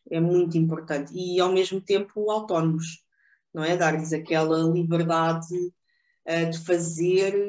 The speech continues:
de, de agir, é, é muito importante. Eu, pronto, gosto que eles consigam, ah, saibam ajudar,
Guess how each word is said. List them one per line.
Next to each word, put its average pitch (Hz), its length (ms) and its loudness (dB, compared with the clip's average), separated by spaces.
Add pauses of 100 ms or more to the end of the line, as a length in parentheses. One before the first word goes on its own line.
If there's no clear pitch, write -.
(200)
de, 160 800 -2 (760)
de 165 200 -2
agir, 185 760 -6 (480)
é, 151 640 -4
é 160 40 -6
muito 160 260 0
importante. 160 600 -8 (240)
Eu, 143 600 -6 (640)
pronto, 208 320 -8
gosto 160 920 0
que 185 80 0
eles 175 460 0 (340)
consigam, 214 1000 2 (480)
ah, 175 500 4 (420)
saibam 180 600 0
ajudar, 190 680 -2